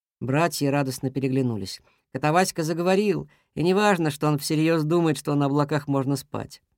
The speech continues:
«Любой малыш знает, что облака — это вода, превратившаяся в пар», сказала мама, проходя мимо.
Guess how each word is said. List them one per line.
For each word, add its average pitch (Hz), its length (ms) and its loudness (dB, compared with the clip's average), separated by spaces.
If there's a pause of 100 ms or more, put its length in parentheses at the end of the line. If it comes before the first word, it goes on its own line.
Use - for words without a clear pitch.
(1120)
«Любой 135 400 2
малыш 165 440 2
знает, 139 340 0
что - 180 -4
облака — 143 400 -4
это 135 220 -4
вода, 110 480 -4 (240)
превратившаяся 123 800 -2
в - 140 -20
пар», 98 340 -6 (200)
сказала 120 440 -2
мама, 190 240 0
проходя 113 400 -6
мимо. 90 320 -8